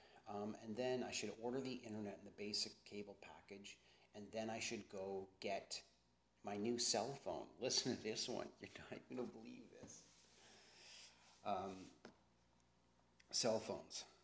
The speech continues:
So I've got an L G G four, and it's eight months over my contract. So my co-, I coulda got a new phone eight <laughs> months ago, and I just haven't gone to the mall and got it.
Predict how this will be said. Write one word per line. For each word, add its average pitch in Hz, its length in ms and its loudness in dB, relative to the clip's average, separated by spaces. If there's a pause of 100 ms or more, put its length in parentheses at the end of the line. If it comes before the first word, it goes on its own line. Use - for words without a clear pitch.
(1500)
So - 200 2
I've 104 140 2
got 143 80 8
an 120 160 6
L 113 160 4
G 110 220 2
G 101 260 -2 (160)
four, 90 380 0 (960)
and 107 100 -4
it's - 240 -4 (480)
eight 127 300 4
months 117 500 2 (220)
over 113 400 4
my 87 160 -8 (100)
contract. 101 540 -2
So 107 60 -2
my 110 200 4
co-, - 260 -8
I 117 60 2
coulda 139 200 0
got 127 160 4
a 113 80 4
new 113 180 4
phone 110 420 2
eight 120 360 -2
<laughs> 110 40 -10
months - 380 0
ago, 120 300 4 (1700)
and 107 120 -2
I 104 60 0
just 113 260 -2
haven't 110 340 0
gone 101 220 -6
to 101 80 -8
the 98 180 -12
mall 92 320 -2
and 180 80 -14
got - 260 -12
it. - 120 -18